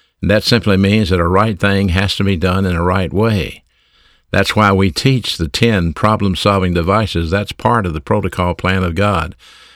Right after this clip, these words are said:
how you are to operate as a Christian. If a person doesn't understand the difference between spirituality and maturity, then he can't ever grow as a believer in the Lord Jesus Christ and do what the Bible says, grow in the grace and knowledge of your Lord and Savior,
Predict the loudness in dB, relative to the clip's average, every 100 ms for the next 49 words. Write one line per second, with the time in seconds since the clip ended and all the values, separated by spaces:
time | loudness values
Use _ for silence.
0 | _ 0 2 4 2 2 0 0 -2 -2
1 | 0 -2 -2 -4 -4 -4 -2 -2 -2 -6
2 | -8 _ _ _ _ _ _ _ _ -4
3 | -2 0 2 2 4 4 4 4 2 2
4 | 0 0 2 2 2 0 -2 -4 -6 -4
5 | -2 0 -2 0 0 0 0 0 0 0
6 | -2 -2 -4 -6 -2 0 -2 -4 -8 -12
7 | _ _ _ _ _ _ _ -2 2 2
8 | 2 0 0 0 -8 -20 -18 -6 -2 0
9 | 0 0 0 2 2 0 -2 0 0 0
10 | 0 0 0 0 0 0 -2 -4 -4 -2
11 | -2 -2 -2 -2 -2 0 0 0 -2 -4
12 | -4 -4 -4 0 0 2 0 -2 0 0
13 | 0 -2 0 0 0 -2 -4 -4 -2 0
14 | -2 -4 -4 -2 -2 -4 -6